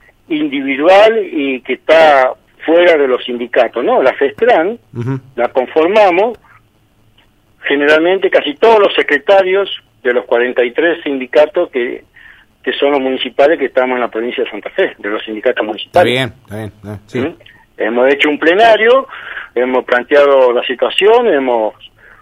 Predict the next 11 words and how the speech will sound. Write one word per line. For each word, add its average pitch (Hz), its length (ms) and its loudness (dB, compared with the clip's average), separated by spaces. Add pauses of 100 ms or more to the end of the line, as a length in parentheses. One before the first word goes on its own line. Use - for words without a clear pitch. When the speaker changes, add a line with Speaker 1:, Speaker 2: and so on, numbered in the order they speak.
(160)
Speaker 1:
revisado 117 540 0
cómo 135 220 -2
está 135 220 0
cada 127 220 2
localidad 127 560 0
y 214 100 -2
en 120 120 -4
función 123 360 -6
Speaker 2:
Mm. - 20 -10
Speaker 1:
de 156 160 0
eso, 240 360 2